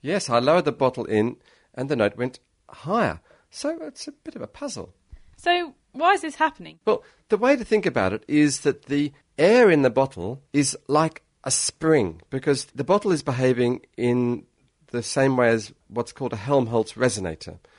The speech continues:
Speaker 1: And the little amount of air that's around the neck of the bottle is like a mass, and the air inside the bottle is like a spring. So we have to think of whether the spring inside the bottle, the air inside the bottle, is getting stiffer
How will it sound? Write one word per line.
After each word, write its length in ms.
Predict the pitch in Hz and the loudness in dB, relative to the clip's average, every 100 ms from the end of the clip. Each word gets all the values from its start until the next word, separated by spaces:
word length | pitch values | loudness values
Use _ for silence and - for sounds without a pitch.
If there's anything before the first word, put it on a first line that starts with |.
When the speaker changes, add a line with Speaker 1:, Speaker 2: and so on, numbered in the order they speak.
| _ _ - | _ _ -2
Speaker 1:
And 280 | 139 143 | 2 2
the 100 | 143 147 | 2 2
little 340 | 214 254 - _ | 2 0 -4 _
amount 280 | 135 139 135 | 0 2 2
of 80 | 120 | 2
air 160 | 127 | 2
that's 220 | 120 117 123 | 2 0 -2
around 360 | 117 123 120 | 0 2 2
the 80 | 113 | 0
neck 260 | 117 190 147 | 0 0 -2
of 80 | |
the 80 | 107 | -6
bottle 380 | 92 87 - 110 | -8 -12 -12 -14
is 140 | 107 120 | -8 -6
like 180 | 113 | -4
a 40 | 98 | -4
mass, 540 | 107 98 113 - - - _ _ _ _ _ - | -2 -2 -2 -4 -4 -6 _ _ _ _ _ -2
and 320 | 127 131 131 | 2 2 2
the 260 | 135 139 - - | 0 -2 -4 0
air 220 | 170 165 | 4 4
inside 360 | 135 - 240 185 | 2 0 -2 0
the 60 | |
bottle 260 | 95 92 104 | -2 -6 -8
is 120 | 98 | -8
like 180 | 107 101 | -10 -8
a 40 | |
spring. 440 | - - 123 82 85 _ _ _ _ - | -12 -8 -6 -8 -12 _ _ _ _ -12
So 300 | - 196 180 - _ _ _ - | 0 0 0 -10 _ _ _ 0
we 100 | 185 | 2
have 160 | 247 | 2
to 60 | 220 | 0
think 280 | - 196 175 | 0 2 2
of 180 | 147 - | -4 -6
whether 400 | - 120 139 135 | -16 0 2 2
the 160 | 117 127 | -2 -4
spring 760 | - - 143 175 196 120 90 - _ | -6 -6 0 4 6 6 2 -8 _
inside 500 | - 104 - 107 95 | -8 -6 -4 -2 -4
the 80 | 95 | -4
bottle, 280 | 90 82 - | -8 -10 -10
the 140 | 104 | -6
air 160 | 127 139 | 0 2
inside 360 | 123 - 101 90 | 2 0 -4 -4
the 80 | |
bottle, 380 | 85 80 95 107 _ _ | -8 -12 -12 -14 _ _
is 100 | 113 | -12
getting 280 | 104 123 98 | -8 -8 -8
stiffer 580 | - - - 123 92 | -8 -6 -6 -8 -10